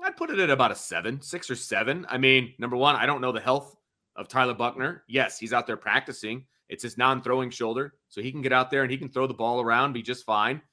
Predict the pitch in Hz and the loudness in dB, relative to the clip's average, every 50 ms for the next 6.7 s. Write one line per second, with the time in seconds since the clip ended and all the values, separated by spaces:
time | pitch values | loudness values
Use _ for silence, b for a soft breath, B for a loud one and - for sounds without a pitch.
0 | _ _ _ - 113 117 - 127 135 143 143 143 131 135 131 131 131 131 143 143 | _ _ _ -8 -6 -4 0 0 2 4 2 2 0 -4 -8 -8 -6 -4 -4 -4
1 | 139 131 113 110 131 135 - - - - 101 107 107 110 110 110 98 - 113 110 | -4 -4 -6 -2 -2 -2 -2 -4 -6 -8 -6 -6 -4 -2 -4 -4 -4 -4 -6 -4
2 | 107 85 69 - - _ _ _ _ _ _ _ _ - 78 82 87 90 98 110 | -4 -6 -8 -12 -16 _ _ _ _ _ _ _ _ -12 -8 -4 -2 -2 0 0
3 | 101 104 98 113 110 107 120 110 104 - - 117 110 113 110 117 107 - - 87 | -2 -2 -2 -2 -2 -2 -2 -4 -4 -4 -4 -2 -2 0 0 0 -2 -2 -8 -14
4 | 85 - - - 113 120 131 147 175 196 202 - _ _ _ _ _ _ _ - | -14 -14 -8 -2 0 2 2 2 0 -2 -6 -14 _ _ _ _ _ _ _ -20
5 | 123 - - 123 123 104 123 123 123 120 117 117 107 104 - 104 98 - 123 131 | -8 -2 0 0 0 0 0 0 0 0 0 0 -2 -2 -6 -10 -6 -4 -4 -2
6 | 127 120 104 104 123 131 139 143 143 147 160 175 180 | -2 -2 -2 0 0 2 2 2 2 2 2 0 0